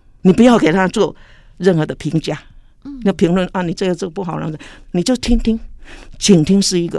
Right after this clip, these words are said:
Speaker 1: 非常重要的、很疗愈的事情。
Speaker 2: 嗯。
Speaker 1: 他心情的事情能够讲出来，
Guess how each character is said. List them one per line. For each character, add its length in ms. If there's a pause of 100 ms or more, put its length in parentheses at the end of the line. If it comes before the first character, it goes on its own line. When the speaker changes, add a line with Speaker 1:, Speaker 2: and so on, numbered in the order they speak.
Speaker 1:
非 240
常 280
重 200
要 140
的、 160
很 260
疗 360
愈 160
的 120
事 220
情。 220 (220)
Speaker 2:
嗯。 360
Speaker 1:
他 100
心 240
情 240 (440)
的 100
事 300
情 180
能 100
够 120
讲 240
出 180
来， 160